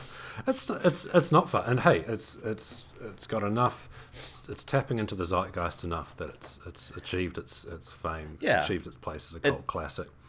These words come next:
Speaker 2: And it hits, it hits enough of those notes that you, you come away from it. Look, it, it's still to this day watching it now, I feel unsatisfied. The
Speaker 1: Yeah.
Speaker 2: ending comes out of nowhere. Um,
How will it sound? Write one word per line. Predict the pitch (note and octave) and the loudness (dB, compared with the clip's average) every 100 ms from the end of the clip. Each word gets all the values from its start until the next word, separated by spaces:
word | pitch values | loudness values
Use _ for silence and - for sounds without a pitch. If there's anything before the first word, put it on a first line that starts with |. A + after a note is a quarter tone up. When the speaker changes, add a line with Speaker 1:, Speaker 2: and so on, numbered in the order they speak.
| - - - - - - - - | -20 -20 -20 -20 -20 -20 -20 -2
Speaker 2:
And | E3+ E3+ | 4 6
it | - | 6
hits, | E3 G#3 - | 6 4 2
it | - D3 | 2 4
hits | G3+ - | 4 2
enough | C3+ B2+ | 0 2
of | B2 | 4
those | F#2+ F#2 | 4 4
notes | A2 G2+ - - | 4 2 2 -4
that | - E2+ D2+ | -2 -2 -2
you, | F#2+ F2+ E2 | -4 -4 -6
you | - F#2+ | -8 -10
come | F2+ A#2 G2 | -2 0 2
away | F2+ F2+ | 2 2
from | F#2 | 0
it. | F2 - - | -4 -2 -2
Look, | - - | -2 2
it, | C3 C#3+ | 2 2
it's | C3+ - | -4 -8
still | - F3+ E3 | -4 0 0
to | D3 | 0
this | B2+ A#2+ | -2 0
day | A#2+ A2+ | 4 6
watching | F#2+ F2 - G2 E2+ | 6 4 2 -2 -4
it | F#2+ | 0
now, | G2 E2 D2+ D#2 - - - - | 2 2 0 -6 -12 -20 -20 0
I | G2 | 2
feel | F#2+ G#2+ G2 D#2+ | 2 2 4 4
unsatisfied. | - F#2 F2+ - F2 F#2 - D2+ D2+ D#2+ - - | 2 0 0 2 2 2 -2 -2 -2 -6 -10 -4
The | A2 | -2
Speaker 1:
Yeah. | |
Speaker 2:
ending | G2 A2+ G#2+ G2 F#2 | 2 2 2 -2 -2
comes | F#2+ F2+ | -4 -2
out | F2+ D#2 | -2 -2
of | D#2+ | -2
nowhere. | F2 F2 E2 D#2 D#2 - - - - | 0 0 -2 -4 -8 -14 -20 -10 -2
Um, | F2+ E2 D#2+ D#2+ | 0 0 -4 -8